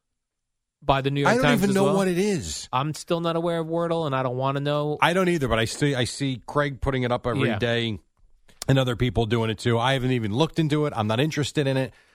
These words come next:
Speaker 2: but I see it's become quite popular. F-, like, five minutes it's been here.
Speaker 1: Yeah.
Speaker 2: Someone bought it already.
Speaker 1: I think the New York Times bought it.
Speaker 2: And I don't think it was the
Speaker 1: No,
Speaker 2: time.
Speaker 1: uh,
Speaker 2: For real?
Speaker 1: seriously, yeah, yeah, I think
Speaker 2: Oh, I
Speaker 1: it
Speaker 2: didn't think it was the New York
Speaker 1: But what's so
Speaker 2: Times.
Speaker 1: weird is that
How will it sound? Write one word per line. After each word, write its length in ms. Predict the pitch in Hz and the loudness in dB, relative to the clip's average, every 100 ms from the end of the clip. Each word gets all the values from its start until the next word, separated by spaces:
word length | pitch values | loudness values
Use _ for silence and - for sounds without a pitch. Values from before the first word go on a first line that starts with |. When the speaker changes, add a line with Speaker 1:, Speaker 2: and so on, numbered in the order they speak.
| _ | _
Speaker 2:
but 140 | 127 123 | -2 0
I 100 | 120 | 0
see 260 | - 151 135 | -2 -2 -2
it's 80 | |
become 280 | - 117 131 | -4 -2 -2
quite 220 | 110 123 | 2 0
popular. 540 | - 135 143 120 98 92 - _ _ | 2 2 2 0 0 -2 -6 _ _
F-, 100 | - - | -14 -2
like, 220 | 180 175 | -2 0
five 460 | - 208 226 214 | 8 8 8 2
minutes 300 | 185 254 277 | 2 0 2
it's 140 | 196 - | 0 8
been 140 | 139 | 8
here. 260 | 120 107 85 | 8 2 0
Speaker 1:
Yeah. 240 | 147 120 - | -2 -4 -8
Speaker 2:
Someone 500 | - - 240 240 240 | -12 2 4 4 2
bought 320 | 196 180 202 285 | 4 4 4 2
it 80 | 285 | 0
already. 520 | 120 101 92 73 - _ - | 0 0 -2 -6 -16 _ -8
Speaker 1:
I 60 | |
think 200 | 131 196 208 | -4 -4 -2
the 60 | |
New 100 | 175 | -2
York 160 | 175 147 | -2 0
Times 340 | 156 220 269 | 0 0 -4
bought 200 | 120 98 | -8 -6
it. 40 | 90 | 0
Speaker 2:
And 60 | |
I 100 | 156 | 2
don't 140 | 160 175 | 2 2
think 160 | 175 | 0
it 40 | 156 | 0
was 160 | 147 | -2
the 80 | 117 | -2
Speaker 1:
No, 40 | 110 | 2
Speaker 2:
time. 240 | 117 90 90 | 2 0 -6
Speaker 1:
uh, 140 | 156 | -8
Speaker 2:
For 260 | 147 - 160 | -2 2 4
real? 160 | 165 | 4
Speaker 1:
seriously, 140 | - - | 2 0
yeah, 80 | |
yeah, 160 | 139 170 | 0 -2
I 80 | - | -4
think 180 | - 131 | -2 0
Speaker 2:
Oh, 60 | |
I 0 | |
Speaker 1:
it 80 | 151 | 2
Speaker 2:
didn't 100 | 151 | 0
think 140 | 143 | 0
it 20 | 127 | 0
was 160 | 123 | 0
the 80 | 92 | 0
New 80 | 90 | 2
York 100 | 85 | 2
Speaker 1:
But 100 | 180 | 2
what's 180 | 185 82 | 2 2
so 80 | |
Speaker 2:
Times. 100 | 214 | 2
Speaker 1:
weird 240 | 185 214 214 | 0 0 -2
is 120 | 156 | 0
that 260 | 139 135 | 0 0